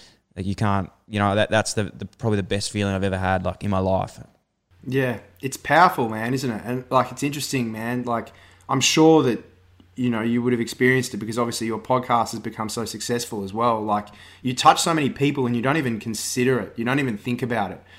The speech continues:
Speaker 2: Like, it's almost like an afterthought. You put it up and you're like, "Yeah, I'm gonna put this up." You know what I mean? And, like,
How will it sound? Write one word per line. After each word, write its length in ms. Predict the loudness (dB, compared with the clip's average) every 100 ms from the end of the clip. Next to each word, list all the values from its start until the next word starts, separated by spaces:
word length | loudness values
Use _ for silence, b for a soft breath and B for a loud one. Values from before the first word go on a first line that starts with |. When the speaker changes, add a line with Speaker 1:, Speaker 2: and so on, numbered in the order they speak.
| B B
Speaker 2:
Like, 100 | -4
it's 100 | 2
almost 200 | 2 4
like 100 | 2
an 80 | 4
afterthought. 600 | 4 4 0 -2 -2 0
You 80 | -2
put 180 | 2 4
it 80 |
up 400 | 6 6 4 -14 -12
and 120 | -10
you're 100 | -4
like, 280 | -2 -2 0
"Yeah, 160 | 2 2
I'm 80 |
gonna 140 | 2 0
put 180 | -2 -4
this 180 | -4
up." 360 | -4 -6 -10 _
You 80 | -8
know 80 | -6
what 80 | -4
I 140 | -2
mean? 100 | -2
And, 160 | -2 2
like, 220 | 0